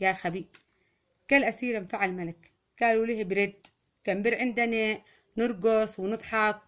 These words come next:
ونرتاح، ها هي واناه صدق، هو كيس ذهب، ساعة البسطة لا تفوتك ولو على قطع راسك." قد يعد جلاس والملك ما فعل بي فعل، الحق الكيس الذهب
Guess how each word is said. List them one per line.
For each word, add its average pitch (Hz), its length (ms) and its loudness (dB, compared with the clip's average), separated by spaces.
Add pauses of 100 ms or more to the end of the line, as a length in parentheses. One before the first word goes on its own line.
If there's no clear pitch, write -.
ونرتاح، 220 840 0 (540)
ها 220 480 0
هي 233 260 2
واناه 202 520 0
صدق، - 440 -12 (480)
هو 311 100 8
كيس 302 200 4
ذهب، 208 360 0 (140)
ساعة 208 400 2
البسطة 220 640 2
لا 208 160 4
تفوتك 220 560 -4
ولو 190 180 0
على 185 160 -2
قطع 190 320 -4
راسك." 170 380 -4 (1200)
قد 208 180 2
يعد 226 260 6
جلاس 214 460 4 (320)
والملك 240 400 0
ما 208 140 0
فعل 196 280 -6
بي 233 260 -8 (100)
فعل، 170 220 -6 (520)
الحق 220 360 0
الكيس 269 520 -2 (580)
الذهب 208 440 0